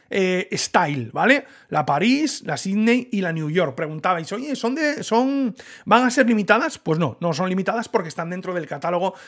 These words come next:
de Victorinox. Aquí tendríamos la Classic S D Alox, bien. Han metido también la, las Precious, ¿vale? Precious Alox, bien. Queda la S D Boot, ¿vale? Aquí meten las Brilliant, que tampoco son limitadas, como estáis viendo,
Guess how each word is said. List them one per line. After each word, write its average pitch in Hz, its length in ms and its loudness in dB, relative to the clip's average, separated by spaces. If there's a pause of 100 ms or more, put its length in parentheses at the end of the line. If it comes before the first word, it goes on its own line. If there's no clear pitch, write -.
(100)
de 165 160 2
Victorinox. 135 640 -2 (300)
Aquí 202 200 2
tendríamos 226 560 2
la 170 120 0
Classic 208 360 4
S 202 240 2
D 190 160 2
Alox, 262 540 4
bien. 240 460 2 (400)
Han 226 200 6
metido 233 320 4
también 202 340 0
la, 175 300 2
las 170 240 2
Precious, 285 760 2 (260)
¿vale? 208 420 2
Precious 185 420 0
Alox, 185 400 0
bien. 214 380 2 (340)
Queda 226 300 8
la 175 200 8
S 220 220 4
D 185 120 4
Boot, 285 420 6 (400)
¿vale? 233 400 4 (300)
Aquí 190 260 2
meten 190 460 0
las 160 180 -2
Brilliant, 269 680 0
que 170 100 -4
tampoco 170 440 -2
son 185 420 -4
limitadas, 185 680 -2
como 156 160 -6
estáis 156 200 -8
viendo, 226 280 -2